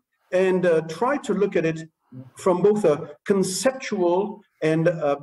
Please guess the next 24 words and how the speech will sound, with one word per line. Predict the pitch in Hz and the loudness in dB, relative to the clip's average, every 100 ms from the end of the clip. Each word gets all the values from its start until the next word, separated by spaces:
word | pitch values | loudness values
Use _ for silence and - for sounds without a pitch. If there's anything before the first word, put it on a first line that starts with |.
| - | -8
practical, | - 214 208 175 - 131 110 - - | -4 -4 -2 -2 -2 -2 -4 -4 -10
uh, | 113 | -6
dimension. | 113 110 104 104 104 107 90 _ _ _ - - _ _ _ | -4 -2 -4 -8 -10 -14 -16 _ _ _ -20 -20 _ _ _
I'm | - 185 | 0 2
here, | 208 226 208 185 | 4 4 4 4
uh, | 165 156 | 4 2
today | 170 190 | 2 2
with | 175 156 | 2 2
our | 147 143 | 0 -2
two | - 262 240 | -6 -4 -2
guest | 156 139 - | -2 -2 -4
speakers | - 135 120 131 135 262 | -10 -8 -4 -2 -2 -4
who | - 165 | -4 -2
will | 143 147 135 | 0 -2 -4
share | - - - 160 151 135 - | -8 -8 -2 0 -2 -4 -10
with | 139 147 | -4 0
us | 156 151 - - _ 120 | 0 -2 -6 -16 _ -10
their | 127 | -8
views | 120 151 277 311 - _ _ _ - | -2 0 2 -2 -4 _ _ _ -4
on | 139 143 139 | 0 0 -2
the | 131 | -4
transformative | 143 151 - 196 190 180 170 165 165 _ _ | -6 -6 -6 -4 -2 0 -2 -4 -12 _ _
power | - 175 156 151 151 143 | -2 0 2 2 0 -2
of | 139 135 | -2 -4